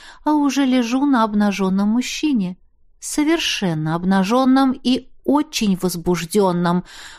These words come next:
потому что мне в ягодицы явственно упирается тот самый обещанный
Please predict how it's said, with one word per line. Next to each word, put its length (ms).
потому 340
что 200
мне 200
в 40
ягодицы 580
явственно 560
упирается 640
тот 380
самый 480
обещанный 800